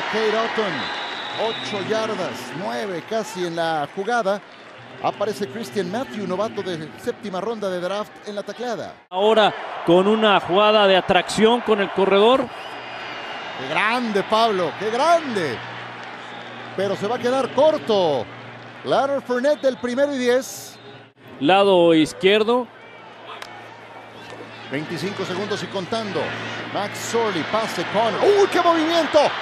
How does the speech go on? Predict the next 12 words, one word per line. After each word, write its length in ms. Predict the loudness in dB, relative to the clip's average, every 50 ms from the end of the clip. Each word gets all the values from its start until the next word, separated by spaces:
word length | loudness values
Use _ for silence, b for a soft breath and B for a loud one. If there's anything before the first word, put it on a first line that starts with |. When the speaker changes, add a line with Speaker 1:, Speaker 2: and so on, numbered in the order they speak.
| -2 2
Speaker 1:
Connor 380 | 4 6 6 6 4 2 2 2
sigue 260 | 2 0 2 4 6
avanzando 580 | 6 6 6 4 4 4 4 4 4 2 4 4 4 4 2 0 -2 -2 2
hasta 420 | 2 2 2 2 0 0 0 0 0 0 4
casi 400 | 4 4 4 4 2 0 0 0
medio 320 | 2 2 2 2 2 0 2
campo. 1080 | 4 4 4 4 2 0 2 4 6 6 6 6 6 6 4 4 4 4 4 2 2 0 -2 -6 -10 -10 -6 0 2
Ahí 260 | 4 4 4 2 2
llegó 280 | 2 2 4 4 4 4
Providencia. 720 | 4 4 4 4 4 2 0 0 -2 -2 -2 -6 -6 -8
Yardas. 340 | -6 -6 -6 -4 -4 -4 -4 -6 -8 -12 -14 -16 -16 -16 -16 -14 -14 -14 -14 -14 -14 -14 -14 -14 -14 -12 -12 -12 -12 -12 -14 -16 -16 -16 -16 -16 -14 -14 -12 -12
Sesenta. 680 | -10 -8 -4 -2 -2 -2 -4 -4 -4 -2 -2 -4